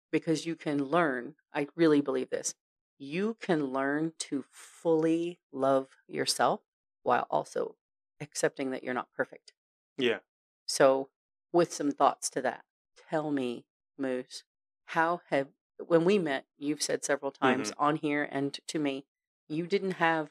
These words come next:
Speaker 1: a lot of self-worth. You didn't have a lot of
Speaker 2: Right.
Speaker 1: self-confidence. You definitely didn't have belief in yourself, your abilities, your potential, yada,
Speaker 2: Mm-hmm.
Speaker 1: yada. What are some things you have done to help you manage that, to increase that, to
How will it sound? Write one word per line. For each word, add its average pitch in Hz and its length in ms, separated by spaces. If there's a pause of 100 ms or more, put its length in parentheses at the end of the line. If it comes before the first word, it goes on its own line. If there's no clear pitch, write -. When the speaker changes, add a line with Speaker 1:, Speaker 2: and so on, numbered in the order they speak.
(100)
Speaker 1:
a 147 60
lot 131 180
of 127 120
self-worth. - 520
You - 80
didn't 135 200
have 143 180
a 156 40
lot 156 140
of 123 60
Speaker 2:
Right. 110 80
Speaker 1:
self-confidence. 156 880
You - 60 (100)
definitely 151 380
didn't 151 160
have 143 200
belief 139 400 (380)
in 127 120
yourself, 147 420
your 123 120
abilities, 139 640
your - 120
potential, 143 580
yada, 123 180
Speaker 2:
Mm-hmm. 127 80
Speaker 1:
yada. 131 280 (420)
What 151 220
are 190 80
some 208 200
things 175 260
you 160 120
have 151 200
done 131 260
to 135 60
help 135 260
you 127 320 (420)
manage 117 460 (340)
that, - 220
to - 160
increase 143 420
that, - 300
to 117 260